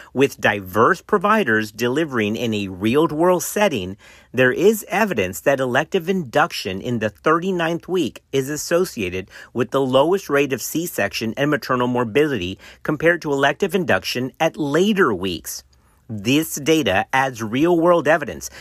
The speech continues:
to bolster randomized controlled trial data suggesting that induction at thirty-nine weeks may be risk-reducing compared to elective inductions at later gestational ages, end quote. Isn't that interesting? So remember, this is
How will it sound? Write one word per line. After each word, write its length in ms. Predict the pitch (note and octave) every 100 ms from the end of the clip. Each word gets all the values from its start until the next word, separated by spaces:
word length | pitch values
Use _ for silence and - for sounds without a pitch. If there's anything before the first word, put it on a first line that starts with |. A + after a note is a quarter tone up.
| - -
to 120 | D3+
bolster 720 | G#2 - D3+ F#3+ - A#2+ G#2
randomized 680 | F2+ A2+ D#3+ F3+ F#3 F#3 -
controlled 500 | E3+ D#3+ D#3+ D#3 D3+
trial 400 | - D#3 F3 F#3+
data 380 | B2 E2 F2 - - -
suggesting 960 | - A#2+ E2+ - B2+ - A2 G2 G2+
that 220 | B2+ B2+
induction 520 | A2+ G#2+ D#3 - F#3+
at 140 | C#3+ -
thirty-nine 520 | - B2+ E3 F#3 F#3 F3
weeks 380 | G3 G#3 - - - -
may 240 | A#2+ F#3 A3+
be 240 | D#3+ B2+
risk-reducing 1120 | G#2+ G#2 E3+ - - G3 C#3+ F3+ G#3 - G#2 G#2+
compared 540 | D#3 D3+ - F#3 G3
to 100 | C#3+
elective 480 | G#2 B2 F#3 A#3 A3+
inductions 600 | D#3+ A2 G2 - G#2 - - _
at 160 | E3 E3
later 380 | D3 E3+ F#3
gestational 640 | D3+ B2 - G#2+ G2 G#2 E2+
ages, 500 | F#2+ E2+ C#2+ - - _
end 160 | C#3 C#3
quote. 360 | A#2+ E2+ - - _ _ _ _ -
Isn't 260 | D3 G#3+
that 140 | A#3 G3
interesting? 640 | A#3 - A#2+ - D#3 C3+
So 140 | -
remember, 320 | E3 F#3 D3+ G#2
this 240 | A#2+ D3
is 180 | F3